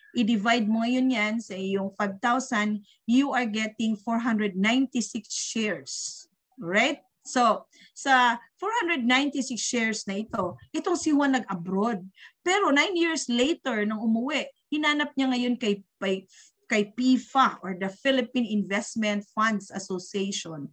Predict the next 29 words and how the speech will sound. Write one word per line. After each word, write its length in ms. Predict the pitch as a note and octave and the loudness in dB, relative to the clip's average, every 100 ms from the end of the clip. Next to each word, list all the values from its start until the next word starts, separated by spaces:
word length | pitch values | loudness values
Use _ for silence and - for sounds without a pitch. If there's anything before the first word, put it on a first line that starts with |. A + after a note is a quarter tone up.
| - - - | -18 -20 -12
Magkano 400 | E4+ - G#4 F#4+ | -2 2 2 2
na 80 | D#4 | 2
bang 240 | A3+ B3+ | 2 2
presyuhan 480 | B3+ A#3+ A#3 A3+ A#3 | 0 -2 0 0 2
ni 80 | G#3 | 0
Phil 240 | A3 G#3+ | -4 -6
Equity? 560 | G#3 G#3 G#3 G3 B3 G#3+ - - - | -6 -4 -6 -2 -4 -4 -8 -8 -2
Aba, 160 | A3 E4+ | 2 2
mula 260 | D#4 D4 A#3 | 2 2 2
sa 100 | C#4+ | 2
nine 400 | B3+ B3+ C#4 C4+ | 2 4 2 0
point 260 | B3+ B3+ A#3 | 0 -2 -2
seventy 460 | C4 B3 B3 B3+ G#3 | -2 -2 -2 -4 -4
three 180 | A#3+ G#3+ | -4 -2
pesos, 540 | B3+ A#3+ G#3+ F#3 F3+ F3+ - - B3+ | 0 0 -2 -4 -6 -8 -16 -2 4
ngayon 320 | C#4+ E4 F#4+ | 6 6 4
ay 100 | F4 - | 0 -2
forty-one 800 | D#4+ D#4+ D4 - D4 C#4+ D4 D#4+ C4+ | -2 -2 -2 -4 -2 0 -2 -2 -2
point 220 | C4+ C4 | 0 -2
six 320 | - C4 - | -4 -10 -6
six 320 | B3+ - - | -8 -6 -4
na. 160 | B3 A4 C#4+ | -2 -4 -6
So 160 | - | -4
magkano 460 | A3 G#3 G#3+ G#3+ A3 | -2 -2 -2 0 0
na 140 | G#3+ F#3+ | -2 -2
ba 160 | F#3+ | -4
ang 180 | G3+ F#3+ F#3+ | -4 -4 -2
valuation 580 | F#3+ G3 G3 - G3+ | 0 0 -2 -4 -6
ng 100 | F#3 | -6